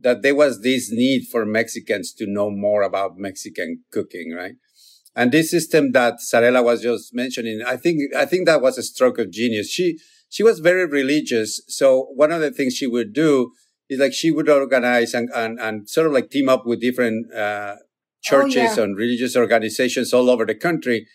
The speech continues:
Speaker 1: and say, "Okay, I go and give you a free class in, let's say, in Querétaro,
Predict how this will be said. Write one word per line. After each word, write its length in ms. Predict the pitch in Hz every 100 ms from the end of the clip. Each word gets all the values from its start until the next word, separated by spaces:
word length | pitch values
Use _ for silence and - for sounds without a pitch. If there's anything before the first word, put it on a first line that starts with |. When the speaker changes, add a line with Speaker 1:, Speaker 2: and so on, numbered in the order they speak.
| _ _ -
Speaker 1:
and 100 | 127
say, 100 | 139
"Okay, 240 | 139 147 139
I 140 | 135
go 280 | 135 170 190
and 160 | 160 139
give 160 | 160
you 160 | 147 139
a 80 | 123
free 320 | - 175 202
class 600 | 202 139 123 117 - - -
in, 460 | 120 110 107 104 107
let's 240 | 117 110
say, 260 | - 117 104
in 420 | 117 120 107 98 _
Querétaro, 520 | - 123 120 117 104